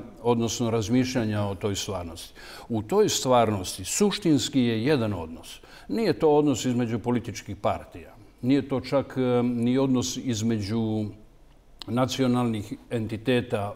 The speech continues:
u, koji čine savremenu Crnu Goru. To je odnos između društva sa jedne strane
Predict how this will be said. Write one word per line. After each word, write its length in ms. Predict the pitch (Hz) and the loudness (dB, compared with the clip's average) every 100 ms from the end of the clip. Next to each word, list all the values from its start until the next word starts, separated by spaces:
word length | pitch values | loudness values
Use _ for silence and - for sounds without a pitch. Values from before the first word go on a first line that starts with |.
| - | -6
u, 320 | 107 101 92 - - - - | -4 -4 -6 -14 -20 -20 -8
koji 220 | 117 110 | -6 -2
čine 340 | - 143 123 | 2 4 4
savremenu 540 | 101 117 110 110 98 92 | 2 0 0 0 -2 -6
Crnu 260 | 107 98 | -8 -8
Goru. 260 | 92 85 82 - - - - | -6 -8 -10 -18 -20 -20 0
To 140 | 135 | 4
je 120 | 135 | 6
odnos 360 | 131 147 131 - | 6 4 2 0
između 460 | 110 107 104 107 | -2 -2 -4 -4
društva 560 | 101 120 185 185 - 180 | -4 0 0 0 -2 -2
sa 180 | - 156 | 0 0
jedne 280 | 147 147 135 | 0 0 -2
strane 500 | - 139 135 127 | -2 0 0 -2